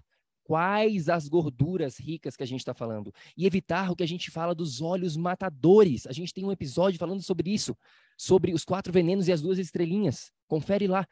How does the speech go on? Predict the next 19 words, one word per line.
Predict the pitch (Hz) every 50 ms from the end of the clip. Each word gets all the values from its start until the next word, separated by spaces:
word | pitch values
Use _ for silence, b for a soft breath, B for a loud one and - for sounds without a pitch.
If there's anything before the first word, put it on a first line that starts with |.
| b b
onde | b 147 135 160
a |
gente | 170 - -
fala | 170 170 170 151 - b b b
exatamente | 147 147 165 185 175 175 190 - -
quais | 160 180 -
são | - 185
esses | 165 - 156
óleos | 160 170 165 165
matadores. | 175 165 156 139 170 185 151 - - - b b b b b b
Óleos | 147 160 165 165 - - - - _
de | 143 123 - 156 147 127 _ _ _ _ _
semente, | - - - 170 147 147 175 185 170 - 127
geralmente | 113 143 147 143 139 143 160 156 - 139 120
girassol, | 117 113 143 170 143 135 - - - - - 151 139 143 143 127 110 - -
canola, | - 170 170 160 139 127 120 113 117 127 151 165 156 131 104 107 - b b b b b
milho, | 135 120 123 139 160 190 202 185 156 123 110 101 - _ _ _ _
soja, | - - - - - - - - - 175 170 180 190 196 180 151 113 107 117 104 107 - _ _ _ _ _ _ _ -
amendoim, | 151 170 175 180 196 202 185 147 165 156 143 135 156 185 202 196 165 117 104